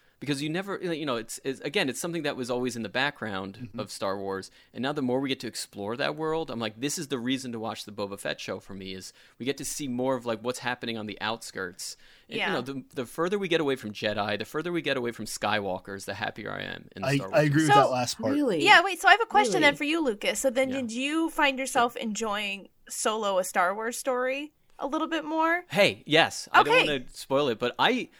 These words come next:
Speaker 1: so I
Speaker 3: Yeah,
Speaker 1: was really
Speaker 3: okay.
Speaker 1: skeptical of it. And the thing I didn't like about the Solo thing is they didn't need to cram so much of, like, you know, uh, fan service into it. But I was like, I would watch, I wish they had a few more of those, because it's literally like, uh, Ocean's Eleven in the Star Wars universe.
Speaker 3: Mm-hmm.
Speaker 1: It's like a,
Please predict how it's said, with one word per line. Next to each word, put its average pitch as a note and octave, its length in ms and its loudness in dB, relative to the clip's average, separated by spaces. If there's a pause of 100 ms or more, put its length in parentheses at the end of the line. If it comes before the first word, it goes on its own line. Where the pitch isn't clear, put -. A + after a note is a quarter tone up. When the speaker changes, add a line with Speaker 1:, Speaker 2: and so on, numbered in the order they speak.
Speaker 1:
so - 240 0
I D#3 120 6
Speaker 3:
Yeah, - 60 6
Speaker 1:
was B2+ 140 0
really C3 300 2
Speaker 3:
okay. - 100 2
Speaker 1:
skeptical A2+ 400 -2
of G#2+ 100 -8
it. A2+ 160 -8
And A2+ 120 -8
the A#2 100 -6
thing F#3+ 220 -4
I E3 40 2
didn't D3 220 0
like A2 240 -2
about C3+ 300 0
the C3 80 -12
Solo C#3+ 260 -2
thing C#3+ 220 -6
is B2+ 100 -6
they A2 120 -4
didn't B2 240 -4
need C#3 120 -4
to A2+ 60 -10
cram A2+ 340 -4
so - 260 -6
much A2+ 300 -6
of, G#2 140 -10
like, F#2+ 320 -8 (260)
you A2 100 -12
know, G2+ 240 -8
uh, G2 280 -6 (100)
fan A2 240 -4
service C#3 340 -6
into D#3+ 280 -8
it. E3+ 160 -6 (400)
But A#2 280 0 (360)
I D3 80 0
was F3+ 120 -2
like, - 200 -2
I E3 80 -2
would A3 200 -4
watch, B2 360 -6
I C#3 100 -2
wish A3+ 220 -6
they D3+ 80 0
had C3 160 0
a - 20 -4
few D#3 180 -8
more E3 200 -6
of G3 80 -4
those, A#2 240 -2
because D3 320 -8
it's D#3 180 -10
literally F#3 320 -4
like, E3 380 -10 (180)
uh, B2 240 -2 (100)
Ocean's D#3 360 -2
Eleven C3 400 0
in C#3 60 -2
the C#3+ 60 -6
Star G#3 200 -6
Wars A#2 180 -8
universe. A#3+ 360 -10
Speaker 3:
Mm-hmm. - 400 -18
Speaker 1:
It's - 120 -16
like C#3+ 160 -10
a, C3+ 100 -8